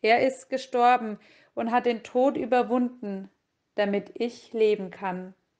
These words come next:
Deshalb ist die Fastenzeit für mich auch keine Zeit, in der ich nur deshalb verzichte, damit ich besonders viel leide.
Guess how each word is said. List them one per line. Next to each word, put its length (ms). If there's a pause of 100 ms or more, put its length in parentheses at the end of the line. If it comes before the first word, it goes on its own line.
(1160)
Deshalb 540 (280)
ist 240
die 120
Fastenzeit 880
für 200
mich 420
auch 200
keine 380
Zeit, 500 (460)
in 180
der 200
ich 140
nur 220
deshalb 560
verzichte, 840 (340)
damit 300
ich 260
besonders 600
viel 300
leide. 540